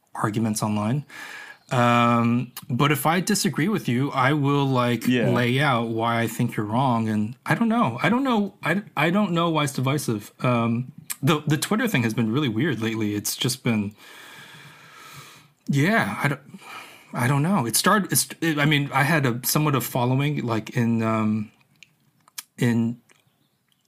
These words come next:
Speaker 1: I think, like, late October of last year. I had, like, maybe around fifty thousand followers. And then I got into a tiff with, uh, Dave Portnoy. And I wasn't the only person who criticized his watch company,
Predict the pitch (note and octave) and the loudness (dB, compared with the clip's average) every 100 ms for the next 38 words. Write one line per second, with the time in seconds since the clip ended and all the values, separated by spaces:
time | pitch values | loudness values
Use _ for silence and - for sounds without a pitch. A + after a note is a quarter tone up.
0 | _ - G3 G3 B3+ A#2+ C3+ B2 - A#2 | _ -2 0 0 0 0 0 0 0 0
1 | D3 F3+ A2+ A2+ B2 - C3 D3+ E3+ G#2+ | 2 0 0 0 0 0 -2 0 0 0
2 | A#2+ B2 A#2+ B2+ B2 A#2 G#2+ C3+ B2+ C3+ | -2 -4 -4 -2 0 0 0 -2 -4 -4
3 | B2+ A#2+ A#2 A#2 A#2 D#3+ E3+ B2 B2 B2 | -2 0 0 0 0 0 -2 0 0 0
4 | B2 B2 A2+ C3 A2 G2+ - B2+ C#3+ - | 0 0 0 0 -2 -2 -6 -4 -4 -2
5 | A#2 G#2 - A2 G#2 G2+ A#2 B2+ - C3 | -2 -2 -2 0 -2 -2 -2 -2 -4 -4
6 | C3+ D3+ E3+ - - - - - - - | 0 0 0 -4 -16 -18 -18 -16 -16 -18
7 | - C3+ C3+ C3 - _ _ - D#3+ D#3+ | -2 2 4 2 -6 _ _ -2 2 2
8 | G3 F3 D3+ B2 C#3+ G3+ - A#2 D#3 C3+ | 2 2 0 0 0 0 0 0 2 0
9 | A2+ C3+ B2+ C3 B2 A#2+ A#2+ A#2+ G#2 A2+ | 0 0 2 2 2 2 0 -2 0 -2
10 | C#3 - A#2 - G#2+ B2 | -2 0 0 0 -2 -2